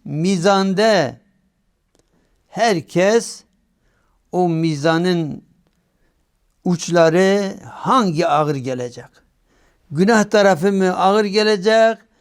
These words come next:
Sevap tarafı mı ağır gelecek? Böyle oraya bakar. Kimse var mı yok mu orada? O zaman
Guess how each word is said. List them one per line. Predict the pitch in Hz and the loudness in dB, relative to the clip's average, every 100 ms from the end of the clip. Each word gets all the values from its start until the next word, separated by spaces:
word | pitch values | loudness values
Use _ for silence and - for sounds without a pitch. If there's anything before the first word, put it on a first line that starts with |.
| _ _ | _ _
Sevap | - 180 214 208 143 | -8 0 0 0 0
tarafı | 190 180 180 185 | -2 -2 -4 -6
mı | 180 170 | -6 -6
ağır | 185 190 208 | -6 -4 -6
gelecek? | 165 180 175 175 160 156 | -4 -4 -4 -6 -4 -6
Böyle | 135 156 233 233 220 214 | -6 0 0 0 -2 -6
oraya | - 226 214 185 180 | -4 0 0 0 -4
bakar. | 156 160 - 220 247 254 _ _ _ _ _ _ _ _ | -6 -8 -2 0 0 -4 _ _ _ _ _ _ _ _
Kimse | - 311 330 226 226 208 | -2 0 0 0 -2 -2
var | 175 254 262 | 0 2 2
mı | 233 214 | -2 -4
yok | 196 202 262 214 | -4 -2 -2 -2
mu | 233 | 0
orada? | 226 233 202 247 240 196 - - _ _ _ _ _ | 2 2 2 0 -2 -8 -18 -20 _ _ _ _ _
O | - 233 190 | 0 0 0
zaman | 170 185 190 208 202 | -2 -2 0 -2 -2